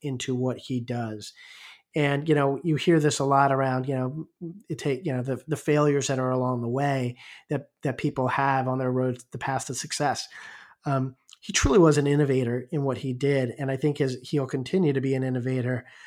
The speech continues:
because he recognizes that part of the, part of the success of being a leader is not being,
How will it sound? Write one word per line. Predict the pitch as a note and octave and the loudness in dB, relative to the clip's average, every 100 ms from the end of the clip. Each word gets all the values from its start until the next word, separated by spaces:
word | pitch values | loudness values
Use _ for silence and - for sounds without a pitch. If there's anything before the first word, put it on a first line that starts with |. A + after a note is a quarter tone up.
| - - | -8 -2
because | D#3 C#3+ | 2 2
he | C#3 | 2
recognizes | D3 D3 C3+ C#3 C3+ C3+ C3+ A#2+ | 2 2 0 0 2 0 -2 -2
that | C3 B2 | -4 -2
part | C#3+ C3+ | 0 0
of | B2+ | 0
the, | C3+ B2+ B2 A#2+ _ _ _ _ _ - | -2 -2 -4 -8 _ _ _ _ _ -8
part | D3+ C3+ | -4 -4
of | |
the | A#2+ | -4
success | B2 - C3+ - | -6 -2 -2 -2
of | B2+ B2 | -4 -2
being | C#3 B2+ | -2 0
a | A#2+ | -2
leader | C3+ D3 C3+ A#2+ - - - - - - | 0 2 2 0 -4 -14 -20 -20 -12 0
is | D3+ - | 2 4
not | D3 C#3+ | 2 4
being, | D3 C3+ | 4 4